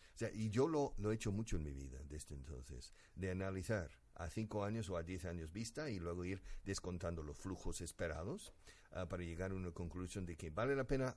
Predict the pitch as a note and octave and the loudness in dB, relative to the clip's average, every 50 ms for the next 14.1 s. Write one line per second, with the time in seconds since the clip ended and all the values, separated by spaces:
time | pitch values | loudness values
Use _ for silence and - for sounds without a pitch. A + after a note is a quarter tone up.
0 | - - - G#2 - - G2+ G2+ F#2+ B2 A#2+ B2+ D3 - - - - F#2+ G2 G2 | -4 -6 -6 -4 0 0 0 0 0 0 0 0 0 -2 -2 -2 0 2 2 2
1 | F#2 D#2+ D#2 D2+ D2+ D2+ D2 C#2+ C#2+ D#2 C#2+ C2+ - - - - - - - - | 2 0 0 -2 -2 -2 -4 -4 -4 -4 -4 -6 -6 -10 -14 -14 -12 -8 -6 -4
2 | - - - A2 G#2 G#2+ A#2 C3+ D3 C#3+ C#3+ C#3+ - - - - G#2 G#2+ G#2 G2+ | -2 0 4 4 6 6 6 8 8 6 6 4 4 -2 -4 -2 0 2 2 4
3 | G2 F#2+ F#2 F#2+ G2 F#2 F2 F2+ F#2 F2+ F#2+ G#2+ A2+ G2+ - - G2 E2+ E2 D#2+ | 4 2 2 2 2 2 2 2 2 2 2 2 2 2 0 0 0 2 2 0
4 | E2+ F#2+ A2+ A#2 B2 G#2+ F#2+ F2 D#2+ D#2 D2+ - - - - - - - - - | 0 2 2 2 2 2 0 0 -2 -2 -4 -6 -8 -8 -10 -10 -12 -14 -14 -14
5 | - - - - - - - F2 F2 E2+ - - - - - - - - - - | -14 -14 -16 -16 -18 -12 -8 -6 -4 -4 -4 -6 -8 -10 -12 -14 -14 -14 -14 -14
6 | - - - - E2+ - F#2 G#2 A2 G#2 F2+ - - - G2+ G#2+ G#2+ G#2+ G2+ G2 | -14 -10 -6 -4 -2 -2 0 2 2 0 0 -2 -4 -2 0 2 2 2 2 4
7 | F#2+ G2+ F#2 - - G#2 F2+ E2 E2+ F2 E2+ F#2+ G2+ - - - F2+ F2+ G#2+ G#2 | 4 2 2 2 0 0 0 0 0 -2 -2 -2 2 6 6 6 6 6 2 -2
8 | - - - D#2 D#2 D#2 E2+ E2 F2+ F2 C#2 - - - - - - - - - | -2 -6 -8 -6 -4 -4 -4 -2 -2 -4 -4 -6 -10 -14 -16 -18 -18 -18 -18 -12
9 | - - A2+ B2 C#3+ C#3 - C3 A#2 A2+ G#2+ G2+ G2+ G2+ - G2 G2 F#2+ F2+ - | -4 0 2 2 2 2 2 2 4 4 4 2 0 -2 -4 -4 -4 -4 -4 -4
10 | - G2 A2 G#2 - A#2 G2+ F2+ - - F2 D2+ D2 C#2 C#2 C2 C2+ - - - | -4 -2 0 2 2 2 2 2 0 0 -2 -2 -2 -6 -6 -8 -10 -10 -12 -14
11 | - - - - - - - - - - - - - - - - - - - - | -16 -18 -18 -20 -18 -16 -14 -14 -14 -14 -16 -18 -18 -18 -20 -18 -14 -10 -6 -4
12 | - D#2+ D2+ - - - - - - - - - F2+ F2+ - - C3 D3+ G3+ G#3 | 0 4 4 6 6 6 4 2 0 -2 -6 -6 -6 -4 0 4 4 4 4 4
13 | G#3+ G3+ G3 - A#2+ A2 - - - - A#2 G2+ - - F2+ E2+ D#2 D2 - - | 4 2 2 2 0 -2 -2 -2 -4 -2 -2 -2 0 0 -2 -2 -4 -4 -6 -8
14 | - | -8